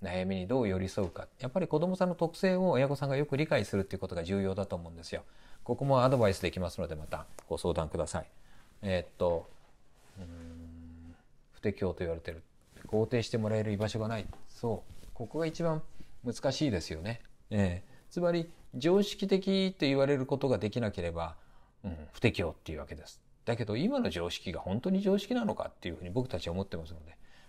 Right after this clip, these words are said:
また一緒にね、話しましょう。な、元気になります。ね。大好きの見つけ方。あの、ほっときましょう。とにかく申し訳ないんですけど、ほっとくっていうことです。ね。ね。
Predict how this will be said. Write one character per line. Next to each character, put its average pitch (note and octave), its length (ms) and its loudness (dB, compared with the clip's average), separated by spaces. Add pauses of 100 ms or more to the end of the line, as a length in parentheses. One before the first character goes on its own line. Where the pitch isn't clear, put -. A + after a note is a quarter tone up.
ま G#2 80 -4
た G#2 100 -2
一 G2+ 80 2
緒 G#2+ 140 0
に G2 180 2 (160)
ね、 G2+ 240 -6 (160)
話 G2+ 240 -4
し - 120 -6
ま F#2+ 80 -2
し - 80 -4
ょ G#2 100 -4 (100)
う。 - 40 -8
な、 G2 80 0
元 G#2+ 160 -2
気 G#2 80 -10
に E2+ 40 -6
な E2+ 80 -6
り - 80 -4
ま F#2 100 -8
す。 - 120 -14 (640)
ね。 E2 220 -8 (640)
大 C3 180 2
好 - 100 -2
き - 220 -6 (100)
の A#2+ 120 2
見 G2 120 2
つ - 80 -10
け F#2+ 120 -8
方。 - 340 -4 (520)
あ G2 60 -10
の、 F#2 60 -8
ほ A#2 120 -2
っ - 20 2
と C3 140 -2
き A#2+ 60 -2
ま A#2 100 -2
し - 80 -8
ょ - 140 -10 (800)
う。 F#2 120 -6
と - 140 0
に C3+ 120 4
か G#2+ 120 6
く F#2 80 2
申 - 160 6
し - 60 0
訳 C3 140 8
な B2+ 100 6
い G#2 60 4
ん E2+ 40 -2
で E2 80 -6
す - 80 -12
け - 60 -12
ど、 D#2+ 160 -14 (480)
ほ A#2+ 140 0
っ B2 40 -2 (140)
と C#3+ 100 8
く - 140 -2
っ - 20 -14
て - 140 -8
い - 20 -6
う - 20 -8
こ F2 60 -10
と E2+ 80 -12
で D#2+ 60 -14
す。 - 160 -18 (680)
ね。 E2 200 -8 (640)
ね。 F#2 160 -8